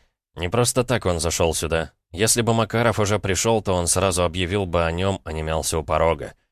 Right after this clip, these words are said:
Сегодня Скворцов впервые караулил вход в мой кабинет без Спиранского. Михаил в это время полностью с головой окунулся в разбирательство — касаемые игнорирования городскими властями приказа о нумерации домов и присвоении земельным участкам постоянных адресов.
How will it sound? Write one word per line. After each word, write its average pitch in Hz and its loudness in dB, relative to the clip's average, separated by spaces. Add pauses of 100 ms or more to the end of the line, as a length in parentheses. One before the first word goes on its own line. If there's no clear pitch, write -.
(460)
Сегодня 143 0
Скворцов 143 0
впервые 127 0
караулил 117 4
вход 110 -2
в 101 -2
мой 101 2
кабинет 92 -2
без 90 0
Спиранского. 92 0 (400)
Михаил 101 2
в 98 2
это 95 2
время 98 0
полностью 92 0
с 80 -4
головой 90 2
окунулся 90 -2
в 85 -2
разбирательство — 90 -2 (320)
касаемые 120 0
игнорирования 104 0
городскими 92 0
властями 90 -2
приказа 85 -2
о 82 -2
нумерации 82 -2
домов 80 -4 (280)
и - -4
присвоении 90 -2
земельным 85 -4
участкам 87 -4
постоянных 76 -4
адресов. 78 -4